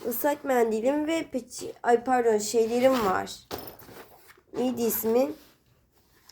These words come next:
Maskelerim var. Ömer de o sıra çantamı girip dağıtıyor tabii.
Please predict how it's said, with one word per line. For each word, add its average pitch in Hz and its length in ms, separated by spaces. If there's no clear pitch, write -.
Maskelerim 240 840
var. 202 260
Ömer 285 320
de 285 80
o 302 100
sıra 302 260
çantamı 269 460
girip 262 300
dağıtıyor 233 420
tabii. 202 420